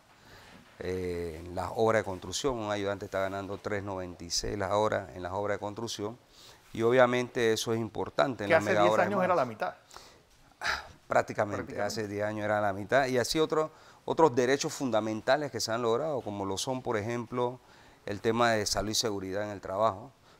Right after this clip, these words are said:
Speaker 1: Fíjate que la lucha de Suntra no solo reivindicó la necesidad de que los trabajadores tuviesen, eh, mayor seguridad, sino que esa lucha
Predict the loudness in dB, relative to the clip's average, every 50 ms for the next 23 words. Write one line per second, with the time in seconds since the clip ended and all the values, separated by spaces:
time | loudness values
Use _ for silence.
0 | _ -6 -2 0 2 2 2 4 4 4 4 2 2 0 0 0 0 2 2 0
1 | 0 0 -2 -2 -2 -2 -2 -4 -6 -12 -16 _ -10 -6 -4 -2 0 2 2 4
2 | 4 4 4 4 4 2 0 0 0 -2 -4 -4 -4 -6 -6 -2 0 2 2 2
3 | 0 -2 -4 -4 -6 -6 -6 -4 -2 0 0 0 -2 -4 -4 -4 -4 -4 -4 -6
4 | -6 -4 -2 0 2 2 0 0 -2 -4 -4 -2 -2 -2 -2 -4 -6 -6 -6 -10
5 | -12 _ _ -20 -20 -20 -20 -20 -20 -20 -20 _ -8 -4 -2 0 2 2 0 0
6 | 0 0 0 2 2 0 0 0 0 0 -2 -2 -2 -2 2 2 2 2 0 -4
7 | -8 -6 -6 -4 -4 -2 -2 -2 0 -2 -2 -2 -2 -4 -4 -4 -6 -6 -6